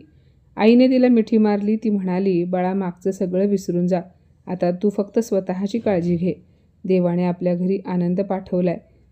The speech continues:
जुन्या गोष्टी आठवून मनाला लावून घेत बसू नकोस. आता फक्त खुश राहायचं." स्मिताने हसून होकारार्थी मान हलवली.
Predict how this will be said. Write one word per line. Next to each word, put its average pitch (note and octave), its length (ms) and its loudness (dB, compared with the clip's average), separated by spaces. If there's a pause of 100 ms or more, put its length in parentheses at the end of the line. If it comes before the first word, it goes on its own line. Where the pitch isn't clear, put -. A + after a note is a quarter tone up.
(140)
जुन्या A3+ 220 4
गोष्टी A#3+ 300 2
आठवून A3 400 2
मनाला G3+ 380 2
लावून G3+ 320 0
घेत G#3 180 0 (140)
बसू G3 200 -4
नकोस. F3+ 400 -6 (400)
आता F3+ 220 -2
फक्त F3+ 440 -4
खुश G#3+ 320 0
राहायचं." F3 420 -2 (580)
स्मिताने C4+ 580 8
हसून B3 380 4
होकारार्थी G3+ 640 2
मान F#3 280 2
हलवली. F#3+ 460 2